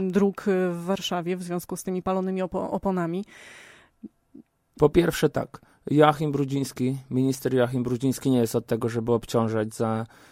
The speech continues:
Speaker 2: y, za zniszczenia, które według niego zostały zrobione. Po drugie, minister rolnictwa, to on jest, y, tutaj siewcą krzyku i, i braku zgody, jeżeli chodzi o rolnictwo w Polsce.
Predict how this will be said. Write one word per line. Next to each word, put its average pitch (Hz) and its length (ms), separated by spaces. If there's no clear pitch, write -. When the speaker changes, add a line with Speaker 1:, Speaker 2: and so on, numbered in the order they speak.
Speaker 2:
y, 113 300
za 120 420
zniszczenia, 123 580
które 120 280
według 117 400
niego 120 280
zostały 113 460
zrobione. 113 600
Po 143 100
drugie, 127 360
minister 131 460
rolnictwa, 123 720
to 156 160
on 147 240
jest, - 360
y, 117 360
tutaj 113 280
siewcą 117 440
krzyku - 680
i, 113 220
i 117 80
braku 120 540
zgody, 117 580
jeżeli 120 320
chodzi 123 180
o 117 60
rolnictwo 113 480
w - 80
Polsce. 123 640